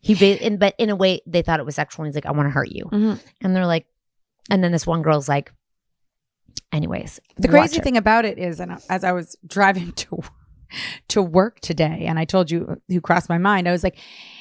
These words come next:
Speaker 2: "There is not a chance that there aren't a ton of people who heard his story and are like, 'I'm like him.'"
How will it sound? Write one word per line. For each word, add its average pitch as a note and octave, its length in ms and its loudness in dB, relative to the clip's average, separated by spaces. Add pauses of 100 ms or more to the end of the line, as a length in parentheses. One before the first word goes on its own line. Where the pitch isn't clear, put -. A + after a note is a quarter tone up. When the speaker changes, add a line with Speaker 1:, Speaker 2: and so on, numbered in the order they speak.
(180)
Speaker 2:
"There G#3+ 240 6
is D#3+ 200 -6
not F#3+ 420 4
a A3+ 40 0
chance - 800 -8 (340)
that F#3 140 -6
there F#3+ 120 2
aren't E3+ 360 -2
a E3+ 140 0
ton F#3+ 300 0
of F#3 140 -6
people - 520 0 (540)
who F3+ 120 6
heard F3+ 240 4
his F3 100 0
story - 680 -2 (100)
and F3 80 0
are F3 80 2
like, D#3+ 400 0 (640)
'I'm F3+ 160 4
like E3 180 2
him.'" E3 220 -10